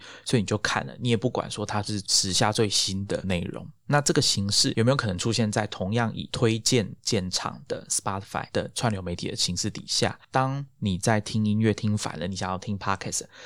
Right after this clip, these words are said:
或者是你听完信件广播了，Spotify 就推荐你说，哎，你可以去听谁谁谁什么样的节目。那当你信任平台推荐给你的内容之后，你会不会也养成了这个习惯，就是说啊，我就是要在做家事或者是休息睡觉之前来听 Podcast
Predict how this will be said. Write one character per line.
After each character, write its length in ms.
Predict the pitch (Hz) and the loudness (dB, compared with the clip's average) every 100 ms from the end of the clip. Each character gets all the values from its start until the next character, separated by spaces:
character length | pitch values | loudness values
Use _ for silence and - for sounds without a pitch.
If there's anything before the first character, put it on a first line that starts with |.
| - - | -14 0
或 100 | 127 | 0
者 80 | |
是 140 | 101 113 | 2 0
你 120 | 92 | 2
听 160 | - 143 | 2 2
完 140 | 120 | 2
信 140 | 120 | 2
件 120 | 113 101 | 0 0
广 140 | - - | -2 -2
播 160 | 101 | -2
了， 120 | 92 - _ _ _ - | -2 -6 _ _ _ -6
Spotify 420 | - 113 107 92 | 0 2 2 0
就 120 | 101 | 0
推 180 | - 98 | -2 -2
荐 180 | 101 90 | -2 -4
你 60 | |
说， 160 | - - | -4 -2
哎， 140 | 120 | 0
你 100 | 113 | 0
可 100 | 92 | -2
以 40 | 107 | -6
去 100 | 113 | -6
听 180 | - 104 | -4 -2
谁 160 | - | -2
谁 120 | - | -4
谁 180 | - - | -6 -6
什 180 | - - | 0 2
么 60 | 98 | 4
样 140 | 104 | 4
的 80 | 95 | 2
节 180 | - 80 | 2 0
目。 220 | 90 - 165 | -2 -2 0
那 80 | |
当 200 | 160 170 | 2 2
你 80 | 143 | 2
信 240 | - 139 127 | 2 2 2
任 300 | 120 107 95 | 2 0 -4
平 220 | - 98 | -2 -2
台 160 | 95 | -2
推 160 | 92 104 | -2 -2
荐 120 | 107 95 | 0 -2
给 120 | 90 | -4
你 60 | |
的 140 | - - | -6 -4
内 160 | 104 | -4
容 120 | 87 76 | -4 -6
之 120 | - | -8
后， 240 | - 123 - | -4 -2 -2
你 140 | 117 101 | -2 2
会 120 | 127 | 2
不 120 | 123 | 4
会 100 | 113 | 4
也 160 | 98 92 | 4 2
养 200 | - - | 0 -2
成 200 | - - | -2 -2
了 100 | 101 | 0
这 140 | 113 | 0
个 80 | 107 | 4
习 240 | - - - | 4 2 -2
惯， 200 | 101 95 | -6 -6
就 80 | 95 | -6
是 60 | |
说 160 | 95 98 | -4 -2
啊， 100 | 127 | 0
我 160 | 104 | -2
就 120 | 87 95 | -2 -2
是 100 | 107 | 0
要 240 | 98 95 - | 0 0 2
在 180 | 104 | 0
做 180 | 92 113 | 2 -2
家 160 | 101 90 | -2 0
事 160 | - 98 | 0 0
或 120 | 110 | -2
者 100 | 92 | -2
是 380 | - 98 92 - | -4 -4 -4 -4
休 240 | - 101 | -2 0
息 300 | - - - | 2 0 -2
睡 180 | - 101 | -2 -2
觉 180 | 101 98 | -2 -4
之 200 | - - | -2 0
前 180 | - | 0
来 140 | - 90 | -2 -4
听 260 | - 95 - | -4 -8 -6
Podcast 440 | - 92 - | -6 -6 -4